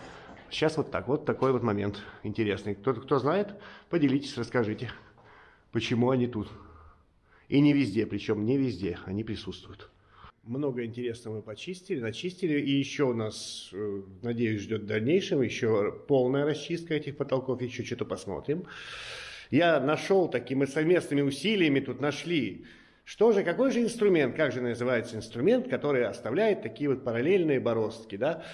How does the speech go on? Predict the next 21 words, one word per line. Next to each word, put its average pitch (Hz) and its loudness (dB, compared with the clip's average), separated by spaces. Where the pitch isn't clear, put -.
Я 185 4
бы 185 6
должен 185 6
этого 165 2
знать, 156 0
но 151 4
я 160 4
не 156 2
пользовался 147 0
им 123 0
никогда. 113 -2
Это 170 4
инструмент 160 4
скорее 139 2
модельщиков 127 -2
или 147 -6
скульпторов. 117 -2
Инструмент 220 2
называется 135 2
царапка. 123 0
Царапки, 175 2